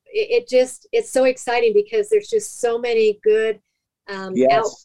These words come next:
Speaker 2: Oh,
Speaker 1: to this.
Speaker 2: absolutely. The
Speaker 1: And
Speaker 2: schools, the schools would start teaching the Constitution, and that would be constitutional to fund constitutional studies in public schools if it was done properly.
Speaker 1: Yes. Yes. And, you know, I was reading, um, you and I were both at the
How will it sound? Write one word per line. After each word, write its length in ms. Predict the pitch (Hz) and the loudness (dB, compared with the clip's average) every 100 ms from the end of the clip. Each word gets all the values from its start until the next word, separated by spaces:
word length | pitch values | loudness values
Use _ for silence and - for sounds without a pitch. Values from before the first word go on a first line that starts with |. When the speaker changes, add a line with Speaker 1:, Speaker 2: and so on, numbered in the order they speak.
| _ _ _ _ _ _ - | _ _ _ _ _ _ -2
Speaker 2:
Oh, 360 | 147 151 113 - - | 0 2 -2 -6 0
Speaker 1:
to 100 | 254 | 0
this. 240 | 240 247 311 | 2 2 2
Speaker 2:
absolutely. 500 | 330 - 156 170 - | -2 -8 -18 -18 -8
The 40 | 240 | -4
Speaker 1:
And 80 | 247 | -2
Speaker 2:
schools, 580 | 240 220 254 247 202 254 _ _ | -2 -2 0 2 0 -2 _ _
the 60 | - | -10
schools 440 | - 233 240 180 | -6 0 0 0
would 100 | 175 | -4
start 320 | 175 185 170 | -4 -2 -2
teaching 300 | - 196 - 156 | -4 -10 -8 -8
the 60 | |
Constitution, 760 | - 160 139 147 160 160 139 139 | -6 -6 -6 -6 -2 -2 -2 -4
and 140 | 135 | -2
that 180 | 170 240 | 0 2
would 120 | 233 | 0
be 120 | - 180 | -2 -6
constitutional 800 | - 185 - 151 - 226 - 139 | -2 -4 -4 -8 -6 -4 -4 -4
to 80 | 131 - | -4 -2
fund 180 | 175 143 | -4 -2
constitutional 720 | 165 - - - 151 - 135 | -4 -6 -8 -6 -6 -6 -8
studies 520 | - 196 180 135 - _ - | -4 -2 -2 -4 -10 _ -6
in 100 | 143 | -4
public 300 | 143 131 127 | -4 -4 -6
schools 480 | - 214 214 80 - | -6 -4 -4 -6 -10
if 100 | 226 - | -12 -10
it 60 | |
was 140 | 123 110 | -10 -4
done 180 | 127 113 | -4 -2
properly. 460 | 165 170 85 - _ _ _ _ _ - | -4 -4 -8 -14 _ _ _ _ _ -2
Speaker 1:
Yes. 460 | 202 147 - - _ _ - - - - | -2 -2 -12 -18 _ _ -20 -20 -8 0
Yes. 320 | 214 190 - | 0 0 -4
And, 180 | 233 240 | -2 0
you 80 | 269 | 2
know, 140 | 269 | 2
I 80 | 240 | 2
was 240 | 247 240 | 2 0
reading, 460 | 226 285 311 233 214 208 | -2 0 2 2 2 0
um, 280 | 214 208 202 _ _ - | -4 -4 -6 _ _ -8
you 220 | 247 294 | -2 -2
and 100 | 254 | 0
I 140 | 226 | 0
were 120 | 208 | 0
both 300 | 208 214 220 | -2 -4 -4
at 180 | 214 202 | -6 -8
the 300 | 190 175 165 | -6 -6 -8